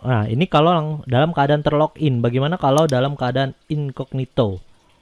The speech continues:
Ya, kita refresh dulu. Nah,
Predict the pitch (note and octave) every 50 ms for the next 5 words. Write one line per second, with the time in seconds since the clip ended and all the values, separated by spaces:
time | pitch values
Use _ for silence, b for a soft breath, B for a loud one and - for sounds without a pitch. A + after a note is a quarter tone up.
0 | _ _ _ _ _ _ - A#2 A2+ B2 C3+ - _ _ _ - A2+ _ - -
1 | A#2 B2 A#2 - - - - - - A#2 G#2+ A2+ D3+ F#3 - - - - - -
2 | - - _ _ - - _ _ _ _ _ _ _ _ _ _ _ _ _ _
3 | _ _ _ _ _ _ _ _ _ _ - _ - - B2 A#2+ A2+ G2+ G#2 G#2+
4 | G2